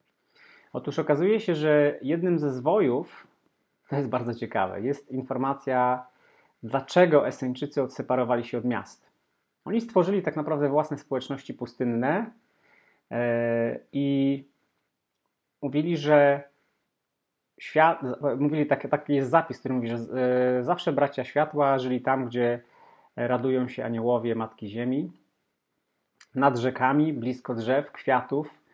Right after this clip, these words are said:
muzyki ptaków, gdzie słońce i deszcz mogą otulać ciało, które jest świątynią ducha.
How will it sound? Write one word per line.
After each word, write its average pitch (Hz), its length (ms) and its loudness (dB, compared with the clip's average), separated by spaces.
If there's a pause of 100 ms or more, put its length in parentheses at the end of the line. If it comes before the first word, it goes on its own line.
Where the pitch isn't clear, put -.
(380)
muzyki 143 360 2
ptaków, 139 760 -2
gdzie 120 200 -6
słońce 165 460 -2
i 127 60 -2
deszcz 135 320 0
mogą 127 300 -2
otulać 120 360 -2
ciało, 139 400 0
które 120 280 -6
jest 120 140 -6
świątynią 120 460 -4
ducha. - 340 -6